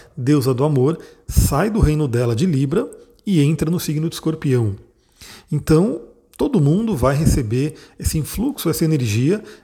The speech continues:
da Vênus, o planeta dos relacionamentos, o planeta que fala também sobre dinheiro, prosperidade, entrando nos domínios de Escorpião. Ou seja, todos nós podemos ter contato com a intensidade nos relacionamentos,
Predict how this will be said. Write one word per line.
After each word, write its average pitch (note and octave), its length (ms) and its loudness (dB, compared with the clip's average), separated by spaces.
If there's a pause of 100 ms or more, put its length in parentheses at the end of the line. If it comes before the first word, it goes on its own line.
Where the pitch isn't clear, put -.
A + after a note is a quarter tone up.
da F#3 220 -2
Vênus, D#3+ 460 0
o D#3 40 -2
planeta E3+ 380 -2
dos E3 160 -2
relacionamentos, C#3+ 760 0
o C#3+ 40 -4
planeta C#3+ 440 -2
que - 100 -14
fala C#3+ 160 -2
também C#3+ 180 -4
sobre C#3 240 -2
dinheiro, A#2+ 440 0
prosperidade, B2+ 800 -4 (500)
entrando F#3 600 2
nos D#3+ 180 0
domínios C#3+ 560 2
de C3+ 80 -4
Escorpião. A#2+ 680 -2 (600)
Ou D#3+ 80 -2
seja, B2+ 260 2
todos G#3 500 -4
nós C#3 460 -2 (320)
podemos C#3 480 0
ter D3 180 -2
contato C#3 560 -4
com E3+ 340 -6
a E3 60 -2
intensidade C3+ 960 -2
nos C3 180 -2
relacionamentos, C3 840 -6